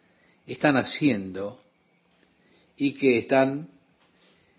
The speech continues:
por decirlo de alguna manera, al tope en la lista de nuestros días. Mire cómo dice a continuación, "Porque habrá hombres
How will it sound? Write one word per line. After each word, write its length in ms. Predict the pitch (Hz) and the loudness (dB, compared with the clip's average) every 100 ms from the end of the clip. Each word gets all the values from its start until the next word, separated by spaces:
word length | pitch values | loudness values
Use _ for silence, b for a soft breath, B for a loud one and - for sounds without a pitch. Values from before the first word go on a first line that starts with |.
| _ _ _ | _ _ _
por 160 | 120 113 | 0 2
decirlo 320 | 110 147 135 | 2 2 4
de 60 | 117 | 4
alguna 240 | 123 123 | 4 2
manera, 400 | 117 127 139 135 | 2 4 4 4
al 400 | 135 123 117 - | 2 2 2 6
tope 500 | 190 190 175 165 127 | 6 8 4 2 0
en 140 | 120 | 0
la 100 | 110 | 2
lista 680 | 113 143 - - 113 107 - | 2 2 0 -2 0 -2 -8
de 180 | 110 117 | -10 -6
nuestros 320 | 117 - 107 | -6 -6 -8
días. 540 | 107 95 90 90 - - _ _ _ _ _ _ _ _ _ _ _ _ - | -6 -6 -8 -14 -20 -20 _ _ _ _ _ _ _ _ _ _ _ _ 2
Mire 280 | 165 190 | 6 8
cómo 220 | 147 143 131 | 8 6 6
dice 260 | 131 - | 4 4
a 60 | 117 | 2
continuación, 760 | 117 113 110 104 - 95 85 - _ b b b | 2 -2 -2 -4 -6 -8 -10 -20 _ b b b
"Porque 680 | - 147 - 151 160 - - _ | 6 6 6 2 2 0 -12 _
habrá 560 | 127 127 143 170 180 - | 2 4 6 6 6 4
hombres 760 | 151 160 151 147 147 135 - | 4 4 4 2 2 2 -8